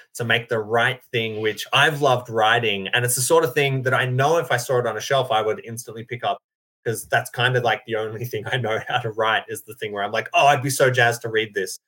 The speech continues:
I better make it." So, yeah, Mad Cave, um, good value. And it's been nice to have discussions with,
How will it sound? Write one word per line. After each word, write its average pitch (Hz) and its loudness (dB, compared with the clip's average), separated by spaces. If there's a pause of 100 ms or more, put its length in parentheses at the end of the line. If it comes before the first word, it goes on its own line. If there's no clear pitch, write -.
(220)
I 117 0
better 113 0
make 101 -4
it." 92 -6
So, 110 2 (320)
yeah, 156 6
Mad 143 2
Cave, 123 2
um, 101 0 (520)
good 185 -4
value. 110 0
And 143 2
it's 139 -2
been 156 0
nice 170 4
to - -8
have 147 0
discussions 120 -4
with, 107 -6